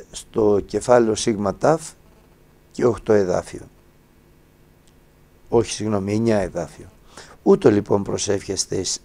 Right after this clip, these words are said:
εσείς, λέγοντες, Πάτερ ημών ο εν της ουρανής, αγιαστήτω το όνομά σου», κλπ. Βέβαια, απευθυνόμαστε όταν προσευχόμαστε στον Πατέρα μας, τον Επουράνιο, που είναι σ-,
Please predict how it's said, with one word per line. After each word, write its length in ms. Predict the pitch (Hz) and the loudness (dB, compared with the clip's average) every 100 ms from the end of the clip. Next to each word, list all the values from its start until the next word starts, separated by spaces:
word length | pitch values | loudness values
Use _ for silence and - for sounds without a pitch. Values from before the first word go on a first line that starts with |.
| - | -4
εσείς, 580 | 110 - 101 92 - - _ _ _ _ _ _ _ - | -2 0 0 -2 -10 -20 _ _ _ _ _ _ _ 0
λέγοντες, 680 | 131 117 95 95 - - - - - _ | 6 8 6 -2 -6 -14 -20 -20 -20 _
Πάτερ 400 | - 120 - 123 | 6 6 6 4
ημών 420 | 113 110 110 110 - | 4 4 2 0 0
ο 100 | 127 | 4
εν 200 | 120 110 | 4 4
της 260 | 98 107 - | -2 -4 0
ουρανής, 680 | 101 101 98 104 104 - _ _ - | 4 2 2 -6 -8 -14 _ _ -2
αγιαστήτω 680 | 110 101 101 - 110 101 | -2 0 -4 -2 -6 -4
το 120 | 98 101 | -6 -4
όνομά 320 | 98 95 104 | -6 -6 -6
σου», 140 | - | -8
κλπ. 300 | - - - - - _ _ _ _ _ _ - | -12 -14 -12 -10 -12 _ _ _ _ _ _ -14
Βέβαια, 320 | - - 95 | -10 -2 -2
απευθυνόμαστε 800 | 92 101 - 98 113 139 120 - | -2 -6 -12 -6 -2 -2 -4 -8
όταν 200 | 110 98 | -10 -10
προσευχόμαστε 920 | 90 87 - - - 95 104 - - - - - - | -12 -14 -14 -10 -8 -8 -8 -10 -12 -12 -20 -20 -20
στον 240 | - 107 | -8 -6
Πατέρα 400 | 98 92 - 139 | -2 -2 -2 -4
μας, 220 | 147 139 - | -4 -8 -8
τον 240 | 104 101 | -6 -6
Επουράνιο, 680 | 95 - 90 98 117 160 175 - - - - - | -8 -6 -2 0 0 -4 -10 -14 -20 -20 -20 -6
που 100 | 110 | -2
είναι 240 | 127 156 | 0 -2
σ-, 160 | 151 | -4